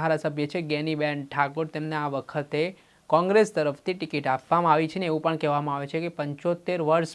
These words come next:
પછી પ્રથમ વખત બનાસકાંઠામાં કોઈ ઠાકોર સમાજના નેતાને ટિકિટ મળી હોય ને તેને જ લઈને હવે ગેનીબેન ઠાકોર છે આ મુદ્દાને આગળ લઈને તેઓ ઠાકોર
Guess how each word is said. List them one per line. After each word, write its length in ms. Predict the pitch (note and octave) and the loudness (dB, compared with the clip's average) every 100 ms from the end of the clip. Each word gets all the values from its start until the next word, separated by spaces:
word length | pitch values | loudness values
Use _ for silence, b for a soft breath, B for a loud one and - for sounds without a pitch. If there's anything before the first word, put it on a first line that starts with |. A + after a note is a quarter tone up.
| - | 0
પછી 360 | F3 F3 A#3 D#3 - b b b | 2 4 2 2 -2 b b b
પ્રથમ 340 | D#3+ D#3+ A3 G3 | 4 8 8 8
વખત 300 | F3 F#3+ F#3 | 6 6 2
બનાસકાંઠામાં 760 | D#3 D3+ D3 - C#3+ E3 D#3+ D3 D3+ | 2 0 -2 -4 -4 -4 -4 -4 -4
કોઈ 100 | C#3+ | -6
ઠાકોર 280 | C3+ C3 D3+ C#3+ | -8 -6 -6 -6
સમાજના 500 | - C3+ C#3 D3 C#3 C3 | -8 -6 -4 -4 -6 -10
નેતાને 340 | B2+ C#3 C#3 | -10 -8 -8
ટિકિટ 340 | C#3 C3 C3+ C#3 C3+ | -10 -8 -8 -8 -10
મળી 180 | C3+ D3+ | -6 -4
હોય 100 | F3+ | -4
ને 60 | F3 | -4
તેને 180 | D#3+ F3+ | -2 0
જ 100 | E3+ | 0
લઈને 180 | E3+ G3 | 0 4
હવે 140 | G3 D#3+ b b b b | 4 2 b b b b
ગેનીબેન 480 | F3+ A#3 A#3+ A#3+ G#3+ | 10 10 12 10 10
ઠાકોર 300 | G#3 G#3 A#3 G#3 | 8 10 10 8
છે 120 | G3+ F#3+ | 6 8
આ 20 | F#3 | 8
મુદ્દાને 420 | F3 D#3+ F3 F3 F3+ | 2 2 2 4 2
આગળ 340 | D3+ D#3 D3 D3 | 2 2 0 0
લઈને 260 | D3+ D#3 D#3 D3 | -2 -4 -6 -4
તેઓ 160 | D3 D#3+ F#3+ b _ | -2 -2 -6 b _
ઠાકોર 440 | - D#3+ F3 A#3+ | 2 4 8 8